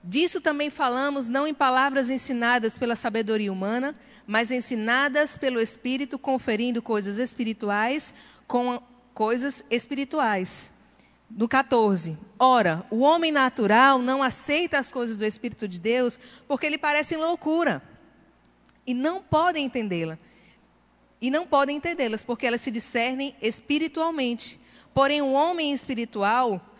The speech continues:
julga todas as coisas, e ele mesmo não é julgado por ninguém. Pois quem conheceu a mente do Senhor para que o possa instruir? Nós, porém, temos a mente de Cristo."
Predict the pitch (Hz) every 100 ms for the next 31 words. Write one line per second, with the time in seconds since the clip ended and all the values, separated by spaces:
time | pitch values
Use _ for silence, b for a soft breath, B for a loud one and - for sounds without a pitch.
0 | B B 190 180 302 302 302 262 220 208
1 | 190 - - 220 247 262 247 240 247 285
2 | 311 254 240 254 262 269 262 269 262 226
3 | 226 240 277 269 311 254 196 185 - b
4 | b b b - 269 247 - - 359 403
5 | 381 359 302 254 - - 294 294 254 233
6 | 262 302 262 262 - 247 240 262 262 254
7 | 254 262 240 262 285 277 285 - 311 269
8 | 196 151 B B B B 226 262 262 294
9 | 320 - - - 277 254 220 208 220 220
10 | - - 233 220 190 196 190 196 214 -
11 | 262 247 - - 175 - 185 165 - -
12 | -